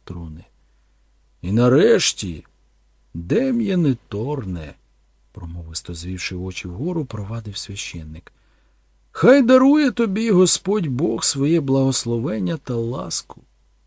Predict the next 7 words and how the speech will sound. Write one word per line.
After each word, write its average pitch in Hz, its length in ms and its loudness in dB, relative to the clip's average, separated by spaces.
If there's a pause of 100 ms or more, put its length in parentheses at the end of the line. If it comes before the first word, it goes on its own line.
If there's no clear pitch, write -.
(140)
Хай 87 220 -10
дарує 143 440 -2
тобі 165 260 2
Христос 208 720 2
свою 190 600 0 (460)
вічну 85 640 -12
любов". - 420 -20